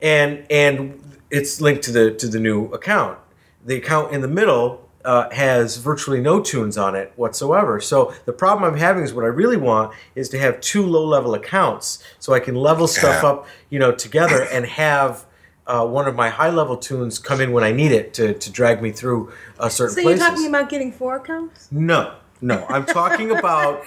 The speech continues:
Speaker 3: <laughs>
Speaker 1: no, unlike you.
Speaker 2: Get rid of one.
Speaker 1: I know. I'm talking about finishing out my current Refer a Friend account.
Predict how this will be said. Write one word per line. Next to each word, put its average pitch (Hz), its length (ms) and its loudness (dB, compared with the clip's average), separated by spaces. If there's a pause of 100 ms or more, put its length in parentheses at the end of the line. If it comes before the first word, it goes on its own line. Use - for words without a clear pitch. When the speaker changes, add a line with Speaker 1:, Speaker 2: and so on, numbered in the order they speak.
(200)
Speaker 3:
<laughs> - 220 -12
Speaker 1:
no, 160 180 0
unlike 208 360 0
you. - 180 2
Speaker 2:
Get 107 80 -2
rid 104 140 0
of 95 100 2
one. 78 220 0 (120)
Speaker 1:
I 165 120 0
know. 143 300 -2 (220)
I'm 127 160 -6
talking 156 220 0
about 170 200 0
finishing 226 800 2
out 135 500 0
my 135 140 4
current 160 380 2
Refer 139 340 2
a 123 60 0
Friend 120 200 0
account. 101 320 -6